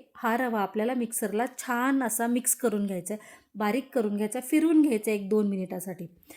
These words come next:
मी एक मिनिटभरासाठी याला फिरवून घेतलं होतं, तरीसुद्धा त्याची बाइंडिंग यायला सुरुवात झाली होती, पण मला तुम्हाला दुसरीही पद्धत दाखवायची आहे ना, म्हणून मग मी याला, अ, जास्त वेळ न मिक्सरला फिरवता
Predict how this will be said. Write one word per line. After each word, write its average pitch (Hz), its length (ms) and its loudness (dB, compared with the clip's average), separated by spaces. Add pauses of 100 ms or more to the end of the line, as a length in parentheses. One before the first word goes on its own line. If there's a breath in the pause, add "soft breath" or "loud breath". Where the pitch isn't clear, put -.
(260 loud breath)
मी 254 260 4
एक 240 520 -4
मिनिटभरासाठी 247 800 0
याला 226 180 0
फिरवून 233 340 0
घेतलं 226 240 -2
होतं, 196 280 -2
तरीसुद्धा 240 380 -2
त्याची 240 240 -4
बाइंडिंग 220 380 -2
यायला 220 220 0
सुरुवात 214 300 -2
झाली 220 280 0
होती, 240 280 -2 (360 loud breath)
पण 294 160 4
मला 277 220 4
तुम्हाला 262 340 0
दुसरीही 277 520 2
पद्धत 220 320 0
दाखवायची 196 520 -4
आहे 214 160 -2
ना, 269 100 0 (360 loud breath)
म्हणून 269 300 6
मग 269 160 4
मी 269 140 4
याला, 254 260 2 (180)
अ, 208 240 0
जास्त 226 280 -2
वेळ 262 260 2
न 240 80 2
मिक्सरला 262 640 2
फिरवता 226 480 -2